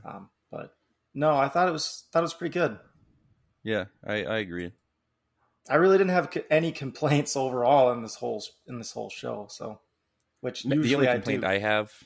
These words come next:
Speaker 2: is that you don't get to see Darth Vader yet. Well, okay.
Speaker 1: <laughs>
Speaker 2: The last, like, five seconds of episode two, you see Darth Vader floating in a Bacta tank.
Speaker 1: Right.
Speaker 2: And it's, it's right when, it's when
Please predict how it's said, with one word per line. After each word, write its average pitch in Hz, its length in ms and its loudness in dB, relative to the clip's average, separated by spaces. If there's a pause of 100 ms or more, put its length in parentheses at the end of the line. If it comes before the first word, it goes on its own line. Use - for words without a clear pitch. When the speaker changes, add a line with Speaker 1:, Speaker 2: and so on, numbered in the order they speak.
(380)
Speaker 2:
is 95 260 -6
that 90 180 -2
you 95 100 -8
don't 104 160 -8
get - 100 -20
to 117 80 -16
see 120 140 -14
Darth 120 240 -6
Vader 123 220 -6
yet. 85 160 -6
Well, 143 300 2
okay. 82 240 -2 (800)
Speaker 1:
<laughs> 165 300 -8
Speaker 2:
The 101 100 -2
last, 117 500 -2
like, 92 180 -4
five 113 420 2
seconds 82 680 -6 (1200)
of 90 640 -8
episode 90 420 -8
two, - 300 -8 (140)
you 87 120 -10
see - 180 -12
Darth 87 220 -4
Vader 87 200 -2
floating 87 320 -8
in 82 80 -10
a - 40 -12
Bacta - 320 -8
tank. - 300 -18 (640)
Speaker 1:
Right. 127 280 -4 (920)
Speaker 2:
And 117 140 2
it's, 110 260 -2
it's 101 180 -6
right 107 300 0
when, 101 480 -4 (1000)
it's - 140 -18
when 101 260 -4